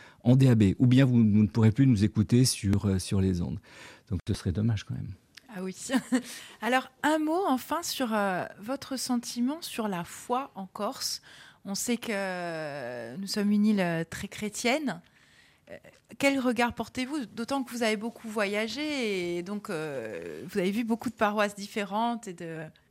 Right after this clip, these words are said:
Speaker 1: Déjà, nous avons avec Lyon un, un point commun.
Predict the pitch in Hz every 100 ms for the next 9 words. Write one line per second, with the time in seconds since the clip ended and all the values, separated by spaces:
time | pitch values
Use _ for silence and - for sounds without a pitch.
0 | _ _ - 104 131 123 151 175 117 101
1 | 92 113 113 87 87 - 98 110 113 101
2 | 90 87 - - - 71 87 82 87 -
3 | 87 85